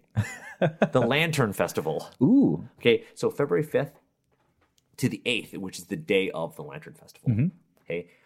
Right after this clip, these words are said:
Speaker 2: um, there's another celebration,
Speaker 1: Mm-hmm.
Speaker 2: except this one's a little bit different,
Speaker 1: Mm-hmm.
Speaker 2: right? Obviously, we know Chinese New Year, you get lucky money and all that. But the Lantern Festival is a celebration of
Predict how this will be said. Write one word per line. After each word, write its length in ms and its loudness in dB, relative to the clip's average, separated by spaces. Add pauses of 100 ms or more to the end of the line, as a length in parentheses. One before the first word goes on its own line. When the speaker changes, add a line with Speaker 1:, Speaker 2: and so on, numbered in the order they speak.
(120)
Speaker 2:
um, 540 -2 (1900)
there's 140 -12
another 200 -6
celebration, 540 -10 (140)
Speaker 1:
Mm-hmm. 120 2
Speaker 2:
except 160 0
this 140 -6
one's 120 -4
a 40 -4
little 120 0
bit 160 -2
different, 300 -8 (180)
Speaker 1:
Mm-hmm. 140 0 (160)
Speaker 2:
right? 200 -2
Obviously, 320 -6
we 100 -4
know 120 -2
Chinese 220 -8
New 60 -8
Year, 80 -6
you 40 -10
get 200 -12
lucky 220 -18
money 400 -8
and 100 -16
all 160 -16
that. 260 -16 (1000)
But 120 -10
the 80 -6
Lantern 400 -2
Festival 580 -8 (380)
is 120 -16
a 60 -12
celebration 680 -6
of 220 -10